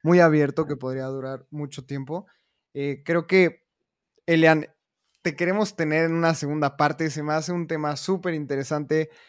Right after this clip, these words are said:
O sea, hemos hablado de tres temas que nos apasionan muchísimo. Te queremos agradecer un montón por haber estado con nosotros.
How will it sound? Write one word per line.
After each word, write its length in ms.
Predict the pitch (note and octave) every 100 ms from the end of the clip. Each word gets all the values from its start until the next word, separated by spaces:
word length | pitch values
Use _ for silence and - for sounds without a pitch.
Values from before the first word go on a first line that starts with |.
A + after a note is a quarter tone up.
| _ _
O 60 | D#3
sea, 100 | F#3
hemos 260 | G#3+ G3+
hablado 380 | D#3+ D#3 D#3+ D#3+
de 320 | D3 C3 - _ _ -
tres 320 | D#3+ D#3+ -
temas 380 | D#3 D3 D3 -
que 120 | C3+
nos 220 | C3 C3+
apasionan 460 | B2+ C3+ D#3+ D#3+ D3
muchísimo. 640 | C3 - D3 D#3 E3 G3+ _ _ _ _
Te 80 | E3
queremos 260 | F#3+ A#3 G#3+
agradecer 440 | D#3+ D3 C#3 F3
un 80 | F3+
montón 400 | D#3+ C#3 D3 D3
por 120 | D3
haber 220 | C3+ C3+
estado 340 | C#3 - C#3 C3
con 140 | B2+
nosotros. 640 | A#2 C3+ C3 C#3 F#3 -